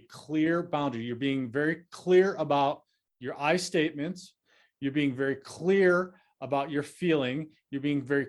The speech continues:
clear then about what they're doing, and you're being very clear about what it is that you're asking them to do or what your needs are. So that's very, very critical. Be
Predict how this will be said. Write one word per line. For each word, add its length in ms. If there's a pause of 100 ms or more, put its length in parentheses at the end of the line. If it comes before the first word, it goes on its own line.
(100)
clear 720 (180)
then 480 (280)
about 260
what 200
they're 140
doing, 560 (320)
and 100
you're 80
being 260
very 240
clear 840 (300)
about 440 (100)
what 240
it 180
is 360
that 180
you're 160
asking 480
them 180
to 160
do 200
or 140
what 280
your 80
needs 320
are. 240 (800)
So 580 (280)
that's 440 (220)
very, 420
very 280
critical. 520
Be 200